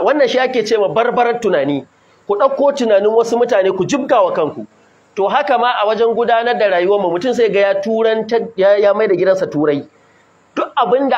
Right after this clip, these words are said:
ake a can al'adar su ne fa, sai ya aro. Ko ba haka ba? Ya aro yarensu, ya aro rigarsu, ya aro al'ada. Tunda mata ɗaya suke aure, shi ma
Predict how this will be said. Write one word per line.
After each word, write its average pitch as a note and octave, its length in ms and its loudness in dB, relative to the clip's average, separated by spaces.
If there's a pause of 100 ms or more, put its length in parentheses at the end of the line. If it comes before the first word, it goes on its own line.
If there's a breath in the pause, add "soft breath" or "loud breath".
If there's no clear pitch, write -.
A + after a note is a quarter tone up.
ake A#3 180 0
a F#3+ 120 0
can G3+ 260 -2
al'adar B3 640 0
su A#3+ 200 -4
ne A3+ 180 2
fa, F3 320 -2 (680)
sai B3 320 4
ya G3 260 -2
aro. G3+ 300 2 (1300)
Ko A#3+ 100 2
ba B3 140 2
haka A#3+ 120 0
ba? G3 400 -2
Ya G3 200 0
aro A#3 300 2
yarensu, A3+ 680 0 (220)
ya G3+ 180 2 (100)
aro A#3+ 220 2
rigarsu, A3+ 600 -2 (120 loud breath)
ya G#3 180 4
aro A#3+ 280 2
al'ada. F#3 440 0
Tunda B3 240 -2
mata G#3 400 0
ɗaya A#3+ 220 0
suke A#3+ 260 -2
aure, F3 560 0
shi A3+ 160 -4
ma A#3+ 100 0